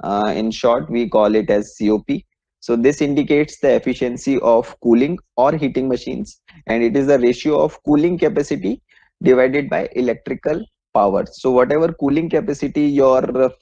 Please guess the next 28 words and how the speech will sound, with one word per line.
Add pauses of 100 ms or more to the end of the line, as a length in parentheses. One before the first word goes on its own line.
(720)
system
is
having,
and,
uh, (300)
it
is
divided
by
the
electrical
power (300)
which
is
required
to
run
your
compressor, (260)
uh,
basically. (240)
So
if
your
compressor
is
using
power